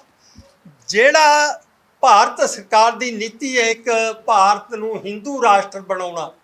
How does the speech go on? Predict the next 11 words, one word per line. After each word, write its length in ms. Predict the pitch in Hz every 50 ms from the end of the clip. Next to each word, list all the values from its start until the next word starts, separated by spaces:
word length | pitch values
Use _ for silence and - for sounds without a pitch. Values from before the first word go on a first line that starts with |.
| _ _ _ _ _ _ _ _ _ _ _ _ _ _ _ _ _ _ _ -
ਇਹ 200 | 277 311 330 330
ਮੈਂ 300 | 294 262 269 285 302 302
ਸੱਤਰ 580 | - - - - 208 208 - - - 302 302
ਪਰਸੈਂਟ 600 | 302 - - 269 220 - 240 247 247 254 247 -
ਉਹਨਾਂ 340 | 294 269 254 269 302 294 247
ਹਿੰਦੂ 420 | 196 190 220 226 226 220 285 302 302
ਭਰਾਵਾਂ 460 | 320 - 320 294 254 233 233 254 262
ਨੂੰ 180 | 262 269 262
ਵੀ 340 | 247 269 262 262 269 269 269 - _ _ _ _ _ 185 160
ਦੱਸਣਾ 400 | 233 247 240 240 - 277 262 262
ਚਾਹੁੰਦਾ 560 | 247 247 233 226 247 277 285 269 254 233 254